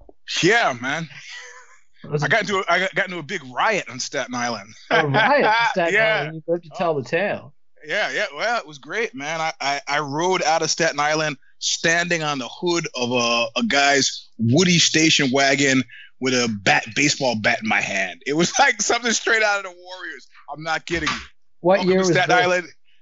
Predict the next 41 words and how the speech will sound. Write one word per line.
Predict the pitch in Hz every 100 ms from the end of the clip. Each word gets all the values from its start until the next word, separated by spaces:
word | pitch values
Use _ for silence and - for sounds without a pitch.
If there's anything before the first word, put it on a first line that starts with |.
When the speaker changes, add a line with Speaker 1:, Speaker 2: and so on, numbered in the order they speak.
| -
Speaker 1:
It | 180
was | 156
nineteen | 180 180 180 170 151
eighty-two | 151 139 - 165 180
or |
eighty-three. | 127 143 131 113 143 170 175 143 - - - -
Um, | 127 131 127 120 - 131 160
and | 143
then | 135
the | 127
last | 135 151 -
time | 147 139
was | 131
a | 120
few | -
years | 135 139
ago | 127 127
when | 123 117
I |
did | 113 123
that | 107
Mafia | 113 127 139 123 110
piece. | - 104 - 120
We | 110
went | 113
by | 120 120
Paul | 113 131 117 110 - - -
Castellano's | - 143 - 123 123 127 117
house, | - 107 104 - - - - - - -
uh, | 139 127 123 120
his | 139 131
mansion, | 117 123 165 175 135 113
which | 139 135
is | 139
now, | 175 196 185 175 -
uh, | 147 139 139
occupied | 185 - 190 156 143 147 - - - - -
by | 165 180 185 160 - -
an | 269
Albanian | 277 233 156 220 254 247 214
plumber. | - 254 302 208